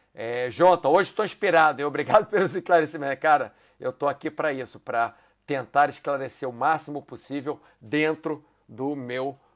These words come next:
conhecimento, né? Logicamente. Vitor Rezegue, salve, Mauro. Sobre alongamentos antes do treino, tenho lido muitos estudos controversos, sempre tem estudo controverso, aí que debatem a eficácia disso.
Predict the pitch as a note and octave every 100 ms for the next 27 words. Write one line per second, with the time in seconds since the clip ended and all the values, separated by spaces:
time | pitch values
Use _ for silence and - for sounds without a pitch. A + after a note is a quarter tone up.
0 | _ C3 B2+ A#2+ C3+ A2 F2 _ F#2 F#2+
1 | G2 - A#2 F2+ E2+ G2 F#2 B3 C#4 -
2 | A3 F3+ B2+ D#3+ D#3+ C3+ B2+ - A3+ A#3
3 | F3 F3 E3 C#3 B2+ - G3 F#3 F3+ E3+
4 | D#3+ F3 F3 D3+ _ G#3 A#3+ A3 E3 D3+
5 | F3 D3+ D#3+ C3+ G#2 _ _ _ _ _
6 | D#3 D#3 F3 E3 F3+ F#3+ C#3+ C#3+ - F3
7 | F3 E3+ - F#3 F3 E3+ A#2+ B2 G#2 A2+
8 | - E3 - C#3+ C3 - A#2+ - A2 A2
9 | F#2 F2 _ _ _ _ _ _ _ C3+
10 | C#3 D#3 F3+ D#3+ D#3+ B2 D#3 D#3+ E3 -
11 | D3+ D3 D3+ D3+ C3 F#2+ -